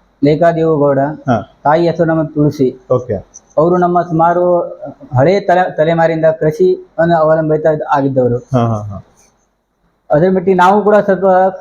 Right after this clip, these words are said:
Speaker 1: ಕೃಷಿಯಲ್ಲೇ
Speaker 2: ಹಾ.
Speaker 1: ಅವಲಂಬಿತರಾಗಿದ್ದೇವೆ.
Speaker 2: ಓಕೆ.
Speaker 1: ಆಮೇಲೆ ಸಣ್ಣ ಪುಟ್ಟ ಶಾಲೆ, ಆ, ಟೆಂತ್ ವರೆಗೆ ಓದಿ
Speaker 2: ಹಾ.
Speaker 1: ಅದನ್ನ ನಾವು ಸ್ವಲ್ಪ ಕೂಲಿ ಕೆಲಸದಲ್ಲೂ ಆಗ ಇದ್ದೇವೆ.
Speaker 2: ಹಾ.
Speaker 1: ಅದ ನಂತರ
Speaker 2: ಹ್ಮ್.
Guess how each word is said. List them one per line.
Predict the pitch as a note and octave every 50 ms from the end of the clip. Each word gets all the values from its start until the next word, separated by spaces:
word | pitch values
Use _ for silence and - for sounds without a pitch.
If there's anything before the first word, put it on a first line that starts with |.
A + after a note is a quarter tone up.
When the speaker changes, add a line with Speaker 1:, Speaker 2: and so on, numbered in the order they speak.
| - -
Speaker 1:
ಕೃಷಿಯಲ್ಲೇ | F3 E3+ E3+ - G3 G3 F#3 F#3+ G3 F#3+
Speaker 2:
ಹಾ. | G3+ G3+ - - _ - C3+
Speaker 1:
ಅವಲಂಬಿತರಾಗಿದ್ದೇವೆ. | D#3+ F3 F3+ F3 D#3+ D#3 E3 E3+ D#3+ D#3+ D3+ D3+ D3 D3+ D3+ D3+ D#3 - - - C3
Speaker 2:
ಓಕೆ. | B2 A#2 - B2
Speaker 1:
ಆಮೇಲೆ | D#3 E3 F3 F3+ F3+
ಸಣ್ಣ | F3 E3+ D#3+ E3+ F3+
ಪುಟ್ಟ | E3+ F3 E3+ E3+ F3+ E3+ E3+ -
ಶಾಲೆ, | - D#3 D#3+ D#3+ E3+ E3 E3 E3 - - _ _ _ _ - -
ಆ, | D3+ D3+ D#3 - - - - -
ಟೆಂತ್ | D#3+ E3+ E3+ E3+
ವರೆಗೆ | E3+ D#3+ E3 D#3+
ಓದಿ | D#3+ D#3 D#3 D#3 D3+ D3+ D3+ D3 D3+
Speaker 2:
ಹಾ. | E3+ C#3 C3 B2 G#2+ G2 - _ _ _ _ _ _ _ _ _ _ _ _ _ _ _ _ _ _ _ _ _ _ _ _ _ _ _ _ _ - - - _ -
Speaker 1:
ಅದನ್ನ | D3+ D#3+ F#3 F#3
ನಾವು | F3 F3 E3
ಸ್ವಲ್ಪ | E3+ E3 E3+ F3
ಕೂಲಿ | E3 - F3+ F3+ F#3+ G#3
ಕೆಲಸದಲ್ಲೂ | G3+ G#3 G#3 F#3+ F3 G#3 G#3 G#3 G3+
ಆಗ | F#3 F3 F3+ F#3 F3+ F3+ F3+ F3+ F3+ - - -
ಇದ್ದೇವೆ. | E3+ C#3+ C#3+ D#3 D3+ C#3+ C#3+
Speaker 2:
ಹಾ. | - - - - C#3 A#2+ G#2+ G#2 A#2+ - - _ _ -
Speaker 1:
ಅದ | C#3+ D3 D#3+
ನಂತರ | F3+ F#3+ F#3+ F#3 G3 G3 G3 G3 G3+ G3+ G3 G3 - -
Speaker 2:
ಹ್ಮ್. | C3 A#2+ A2